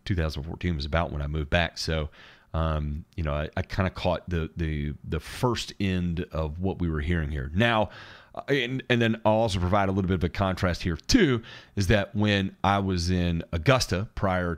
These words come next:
to, uh, that, then it was not really, uh, you know, phosphorus was not a major concern that you heard about when I was in, in Georgia.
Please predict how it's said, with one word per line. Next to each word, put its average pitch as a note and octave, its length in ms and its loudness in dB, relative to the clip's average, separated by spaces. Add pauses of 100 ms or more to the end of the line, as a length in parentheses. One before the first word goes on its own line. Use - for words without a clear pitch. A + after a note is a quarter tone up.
(120)
to, G#2 440 2 (440)
uh, F2+ 220 0
that, E2+ 420 0 (540)
then A2 480 2 (680)
it C#3 140 2
was B2+ 300 4
not A#2+ 580 4
really, A2 600 4
uh, G#2+ 100 0
you A2+ 140 -2
know, G#2+ 120 2
phosphorus A#2 420 2
was G2 200 0
not G2 180 2
a F#2 40 0
major F#2 260 0
concern F#2 640 0
that F#2+ 160 0
you E2+ 160 0
heard F2+ 440 2
about F2 380 2
when E2+ 380 2
I E2 120 0
was E2 200 0
in, D#2+ 360 0
in D#2+ 140 0
Georgia. G2+ 400 0